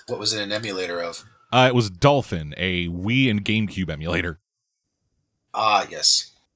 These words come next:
Speaker 1: I've heard of that. Never tried it. I assumed it wouldn't work.
Speaker 2: Uh, it works.
Speaker 1: I
Speaker 2: Uh,
Speaker 1: assumed it wouldn't work for me.
Speaker 2: Yeah, and then I'm also, uh, I also have a P C S X two, which is a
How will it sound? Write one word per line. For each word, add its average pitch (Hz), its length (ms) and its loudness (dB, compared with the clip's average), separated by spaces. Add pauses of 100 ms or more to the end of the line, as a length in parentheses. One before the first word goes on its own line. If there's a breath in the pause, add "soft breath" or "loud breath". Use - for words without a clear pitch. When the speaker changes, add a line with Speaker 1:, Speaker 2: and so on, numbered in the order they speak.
(300)
Speaker 1:
I've 87 160 -10
heard 82 160 -12
of 80 80 -14
that. 87 220 -2 (460 soft breath)
Never 107 140 -8
tried 90 320 -4
it. 85 180 -8
I 85 100 -6
assumed 92 280 -2
it 87 100 -14
wouldn't 82 220 -16
work. - 200 -14 (360)
Speaker 2:
Uh, 127 280 4 (260)
it 254 100 -2
works. 135 300 -2 (2250)
Speaker 1:
I 107 40 -2
Speaker 2:
Uh, - 40 4
Speaker 1:
assumed 143 180 4
it 113 80 -6
wouldn't 101 220 -8
work 98 160 2
for - 160 -8
me. 90 380 -8 (400)
Speaker 2:
Yeah, 113 120 0
and 104 140 -2
then 120 80 4
I'm 127 80 4
also, 135 360 6
uh, 101 440 4
I 107 60 -2
also 123 180 4
have 110 180 4
a 101 80 4
P 147 220 -4
C 127 140 -2
S 120 140 0
X 113 200 -2
two, 139 300 4
which 117 180 0
is 95 160 0
a 85 340 0